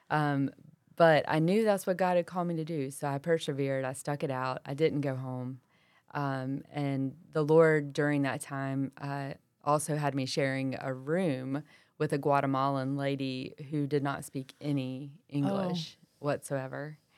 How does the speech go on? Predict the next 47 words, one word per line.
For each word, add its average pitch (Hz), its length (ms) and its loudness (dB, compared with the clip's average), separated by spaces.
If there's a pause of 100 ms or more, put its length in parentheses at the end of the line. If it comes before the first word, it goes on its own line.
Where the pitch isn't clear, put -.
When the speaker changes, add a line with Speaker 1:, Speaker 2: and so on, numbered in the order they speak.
(440)
Speaker 1:
And 170 240 4
Speaker 2:
So - 220 6
you're 147 140 8
Speaker 1:
so 143 60 4
Speaker 2:
gonna 170 200 6
learn 170 200 6
it 156 100 -2
Speaker 1:
<laughs> - 20 2
Speaker 2:
by 160 140 8
immersion, 160 800 2 (120)
Speaker 1:
Yes. 185 260 8
Speaker 2:
basically. 151 340 -2
Speaker 1:
<laughs> 233 100 0 (580)
So 202 320 6
we 190 200 2
communicated 147 720 0
with 139 340 2 (160)
just 160 360 0
Speaker 2:
Hand 202 260 4
gestures. 175 400 2
Speaker 1:
hand 240 260 8
gestures, 165 720 2
Speaker 2:
<laughs> - 60 -20
Speaker 1:
yes. 156 320 0 (560)
And 170 180 6
then 170 140 6
I 175 180 8
saw 220 220 4
her 220 180 2
reading 185 300 -2
her 180 160 2
Bible 147 520 -2
in 156 280 -2
Spanish, 135 580 -6
and 139 100 -4
I 131 120 0
was 151 160 0
reading 180 240 0
my 170 160 2
Bible 165 380 2
in 160 100 0
English, 135 580 -6
and 143 140 -4
I 135 80 -4
thought, 139 320 -6
"You 190 100 -8
know, 208 280 -4